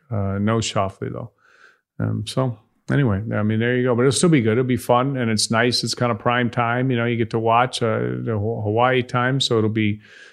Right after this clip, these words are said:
uh, more prime time in the, in the U S, and it'll, it'll, it'll be good.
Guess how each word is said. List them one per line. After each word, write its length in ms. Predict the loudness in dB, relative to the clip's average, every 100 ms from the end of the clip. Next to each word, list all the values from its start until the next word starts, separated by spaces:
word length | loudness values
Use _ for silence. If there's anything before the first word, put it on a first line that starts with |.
| _ -6
uh, 240 | -2 0 2
more 220 | 2 0
prime 380 | 0 0 0 0
time 360 | -2 0 0
in 120 | 0 0
the, 120 | 0
in 100 | 0
the 80 | 0
U 260 | 2 4
S, 300 | 4 4 0
and 80 | -2
it'll, 380 | -2 -2 -2 -2
it'll, 360 | -2 -2 -2
it'll 160 | -2 -2
be 180 | -2 0
good. 340 | 2 0 -2